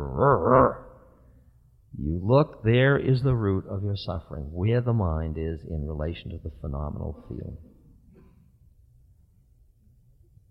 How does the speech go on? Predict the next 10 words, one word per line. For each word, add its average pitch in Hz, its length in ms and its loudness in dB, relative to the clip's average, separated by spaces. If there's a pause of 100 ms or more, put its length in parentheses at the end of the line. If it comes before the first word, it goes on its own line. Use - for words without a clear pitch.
(1700)
I 110 120 2
mean, 107 160 4
I 131 240 2
didn't 160 280 2
marry 120 480 6
and 98 160 -2
I 95 80 2
didn't 107 220 0
have 98 180 2
children. 73 400 -4